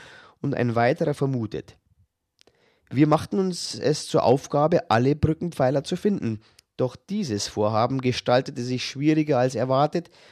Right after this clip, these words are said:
denn die Pfeiler waren mit Kies und mit sonstigem Müll überdeckt und unseren Unterwasserstaubsauger konnten wir nicht einsetzen, da die Strömung zu stark war. Also mussten wir uns auf unsere Muskelkraft verlassen.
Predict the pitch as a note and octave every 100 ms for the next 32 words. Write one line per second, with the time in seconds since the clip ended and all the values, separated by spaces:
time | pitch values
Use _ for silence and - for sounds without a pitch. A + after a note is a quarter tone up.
0 | - _ - C#3 C#3 - C3+ D#3+ D3 C#3
1 | C#3+ A#2 - - D#3+ G3 - - C3 C#3
2 | B2 A#2 E3+ F3 - G2+ G#2 G#2 G#2 F2
3 | F#2+ C#3+ - - _ _ _ _ - A#2+
4 | D3+ D3+ C#3+ C3+ C3 C3+ B2+ A2+ D#3+ A2
5 | G2+ - F2+ - - C#2 D#2+ C2+ - _
6 | _ - A2+ G2+ G#2 G2 A2 E3+ - -
7 | A2+ D3 D#3+ - D3+ B2 A#2+ A#2 - C3
8 | D3 C#3 B2+ - C#3+ - A#2 G#2 - E2
9 | - - _ _ _ _ _ _ - A#2+
10 | D3 E3+ D3+ D3+ D3+ C#3 B2+ A#2+ C3 B2
11 | B2+ C#3 D#3+ - A2 - F#2 - - F#2+
12 | F#2 -